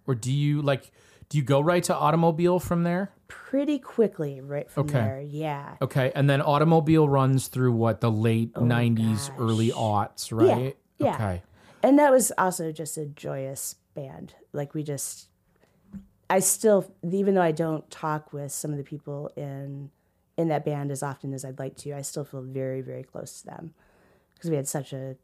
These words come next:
Speaker 2: such an amazing time. And that was also another band that was full of kind of innocence and fun, and, you know,
Speaker 1: I,
Speaker 2: it
Speaker 1: a-,
Speaker 2: was
Speaker 1: again, some of that is, some of that's just youth.
Speaker 2: Yeah.
Speaker 1: You ca-, you know, there's a, there's a shelf life to it.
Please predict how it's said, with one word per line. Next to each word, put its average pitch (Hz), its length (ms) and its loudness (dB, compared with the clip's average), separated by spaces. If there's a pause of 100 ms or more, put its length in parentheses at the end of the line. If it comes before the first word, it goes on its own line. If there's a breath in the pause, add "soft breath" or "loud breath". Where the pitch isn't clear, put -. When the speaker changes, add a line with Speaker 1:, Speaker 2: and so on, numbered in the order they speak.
Speaker 2:
such 247 240 -2
an 214 60 2
amazing 147 340 0
time. 139 280 -6
And 151 80 -4
that 208 80 4
was 247 140 4
also 170 300 -2
another 139 520 -6 (480 soft breath)
band 143 440 0
that - 60 -8
was - 140 -10
full 135 360 -8
of 131 160 -10
kind 135 180 -12
of - 80 -14
innocence 135 600 -6
and 131 220 -14
fun, 131 500 -10
and, 127 340 -14 (1040 soft breath)
you 156 120 -6
know, 139 180 -12 (340)
Speaker 1:
I, - 100 -18 (380)
Speaker 2:
it 165 120 2
Speaker 1:
a-, 160 60 4
Speaker 2:
was 156 140 -2
Speaker 1:
again, 143 420 0
some 135 280 -4
of 131 60 -6
that 131 200 -2
is, 117 420 -4 (180)
some - 240 -6
of 139 40 -4
that's 120 180 -4
just - 220 -14
youth. 101 540 -10 (240)
Speaker 2:
Yeah. 165 240 0 (160)
Speaker 1:
You 123 120 -8
ca-, - 220 -18
you 143 120 -2
know, 127 100 -2
there's 117 220 -6
a, 107 320 -6 (600)
there's 143 220 -6
a 190 40 -6
shelf - 420 -8
life 120 220 -10
to - 180 -18
it. 101 140 -20